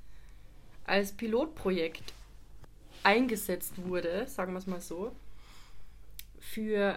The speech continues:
Gastroöffnungen wieder. Und ich bin guter Dinge, dass wir da wirklich als gutes Vorbild vorangehen, tatsächlich. Wir haben mega viele Testmöglichkeiten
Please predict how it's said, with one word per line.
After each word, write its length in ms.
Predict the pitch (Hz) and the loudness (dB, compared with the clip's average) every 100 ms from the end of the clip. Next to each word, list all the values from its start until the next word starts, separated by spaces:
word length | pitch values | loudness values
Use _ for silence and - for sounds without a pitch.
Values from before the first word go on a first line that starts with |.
| - | 6
Gastroöffnungen 1800 | - - - 196 170 - - - - - - - 185 185 185 175 165 160 160 | 6 6 2 0 0 -4 -14 -14 -14 -16 -16 -2 -2 0 -2 0 -4 -4 -6
wieder. 380 | 170 185 156 156 - - - - - - - - - | -4 -2 -2 -4 -8 -12 -12 -12 -14 -14 -14 -14 -4
Und 440 | 190 190 196 196 - | 2 6 6 2 -2
ich 320 | 196 190 - | -2 -2 0
bin 340 | 226 220 208 | 4 4 2
guter 280 | 208 311 294 | 2 2 2
Dinge, 200 | 254 294 | 2 4
dass 220 | 240 226 | 2 0
wir 80 | 214 | 0
da 100 | 202 | 2
wirklich 320 | 240 294 254 | 0 -2 0
als 160 | 202 - | 0 0
gutes 260 | 254 311 | -4 -4
Vorbild 480 | - 202 214 247 247 | 2 4 4 4 -2
vorangehen, 680 | - 220 285 220 - - - | 0 0 2 0 0 -2 -4
tatsächlich. 640 | - 185 185 185 170 175 185 | -6 -2 -2 -2 -6 -6 -4
Wir 160 | 196 | 0
haben 340 | 190 190 180 196 | 2 2 2 2
mega 240 | 208 226 | 4 2
viele 340 | 226 220 208 196 | 0 -2 -2 0
Testmöglichkeiten 1300 | 226 233 - 240 254 247 - 226 226 233 233 233 | 0 0 0 0 0 -4 -2 0 0 0 -2 -2